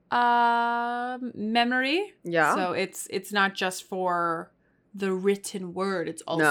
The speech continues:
Speaker 2: No.
Speaker 1: for, like, other forms of art
Speaker 2: Yeah.
Speaker 1: and creative expression.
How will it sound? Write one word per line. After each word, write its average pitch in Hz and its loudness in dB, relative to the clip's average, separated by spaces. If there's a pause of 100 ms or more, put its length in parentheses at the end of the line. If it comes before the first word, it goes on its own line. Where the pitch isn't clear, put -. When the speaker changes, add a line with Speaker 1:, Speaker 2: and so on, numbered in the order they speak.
(100)
Speaker 2:
No. 160 -2
Speaker 1:
for, 160 -8
like, - -8 (800)
other 185 0
forms 170 -8
of 165 -10
art - -6
Speaker 2:
Yeah. 277 2
Speaker 1:
and 127 -10 (160)
creative 156 -8
expression. - -14